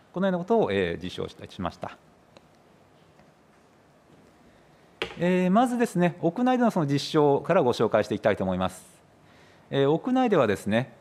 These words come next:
えー、エレベーターと、えー、連携をして、えー、その階をまたいだ配送を行うと、このような実証を、えー、主に行いました。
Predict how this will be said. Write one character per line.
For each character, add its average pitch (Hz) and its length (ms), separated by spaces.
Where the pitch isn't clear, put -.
え 113 220
ー、 131 80
エ 170 40
レ 220 80
ベ 277 160
ー - 20
タ 262 220
ー 135 80
と、 101 340
え 110 420
ー、 - 0
連 170 260
携 254 220
を 247 120
し - 80
て、 233 260
え 131 300
ー、 - 20
そ - 100
の 135 80
階 247 300
を 214 40
ま 185 140
た 240 140
い 240 40
だ 233 80
配 220 200
送 214 160
を 190 40
行 190 160
う 170 80
と、 104 160
こ - 120
の 220 60
よ 240 60
う - 40
な 233 40
実 120 120
証 104 260
を、 90 240
え 90 360
ー、 - 420
主 98 120
に 147 80
行 92 240
い 85 60
ま 87 100
し - 60
た。 - 120